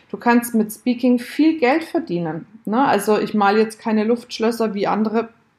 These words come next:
Kollegen und sag, du machst jetzt mal eine Ausbildung und hast danach,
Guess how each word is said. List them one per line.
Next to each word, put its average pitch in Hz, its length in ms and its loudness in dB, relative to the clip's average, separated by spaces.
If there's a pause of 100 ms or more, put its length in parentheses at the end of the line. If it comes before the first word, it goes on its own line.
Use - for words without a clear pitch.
(260)
Kollegen 214 500 2
und 196 180 -2
sag, 208 260 2
du 202 80 -6
machst 196 300 -2
jetzt 202 180 -8
mal 196 280 -2 (300)
eine 190 100 0
Ausbildung 202 560 0
und 196 200 -2
hast 196 260 -4
danach, 196 480 0